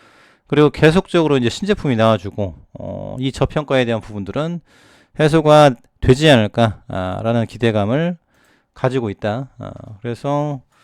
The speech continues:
오늘도 여전히, 예, 지금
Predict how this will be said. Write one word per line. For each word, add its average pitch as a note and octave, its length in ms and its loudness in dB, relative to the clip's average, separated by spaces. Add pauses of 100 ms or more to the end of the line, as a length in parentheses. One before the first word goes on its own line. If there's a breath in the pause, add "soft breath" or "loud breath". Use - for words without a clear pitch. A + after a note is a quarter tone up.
(1120 soft breath)
오늘도 F3 540 -4
여전히, D#3+ 580 -4
예, B2+ 800 -6
지금 A#2+ 640 -10